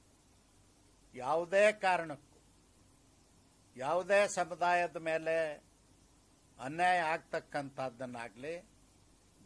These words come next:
ಧರ್ಮದವ್ರ ಮೇಲೆ ಅನ್ಯಾಯ ಆಗ್ತಕ್ಕಂಥದ್ದಾಗ್ಲಿ ನಾವು ಸಹಿಸಲಿಕ್ಕೆ ಸಾಧ್ಯ ಇಲ್ಲ. ಇದು ಶರಣರ ನಾಡು, ಸೂಫಿ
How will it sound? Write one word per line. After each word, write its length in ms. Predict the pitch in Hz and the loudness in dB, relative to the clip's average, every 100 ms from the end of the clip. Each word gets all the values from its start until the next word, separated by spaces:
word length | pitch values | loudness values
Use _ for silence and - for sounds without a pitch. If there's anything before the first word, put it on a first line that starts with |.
| 123 | 0
ಧರ್ಮದವ್ರ 540 | 156 180 185 180 180 175 | 0 2 0 2 2 2
ಮೇಲೆ 200 | 170 170 165 156 | -2 0 0 0
ಅನ್ಯಾಯ 260 | 156 151 143 | -4 -4 -4
ಆಗ್ತಕ್ಕಂಥದ್ದಾಗ್ಲಿ 1300 | 135 - 131 - 127 117 - 123 110 120 110 120 160 175 - _ _ _ _ 135 | -6 -10 -12 -12 -16 -14 -12 -12 -12 -12 -14 -14 -12 -12 -18 _ _ _ _ -10
ನಾವು 160 | 156 156 | -10 -8
ಸಹಿಸಲಿಕ್ಕೆ 600 | 139 156 - 151 147 - - - | -8 -8 -10 -14 -16 -12 -10 -6
ಸಾಧ್ಯ 340 | 131 120 123 | -6 -6 -8
ಇಲ್ಲ. 120 | 110 - - - - _ _ - 139 | -8 -14 -20 -20 -20 _ _ -14 -8
ಇದು 140 | 170 180 170 - | -4 -4 -6 -6
ಶರಣರ 500 | 131 135 165 170 156 151 | -4 -4 -2 -2 -2 -6
ನಾಡು, 240 | 135 127 - - _ - - | -8 -10 -14 -20 _ -20 -12
ಸೂಫಿ 380 | 151 175 185 | -10 -8 -8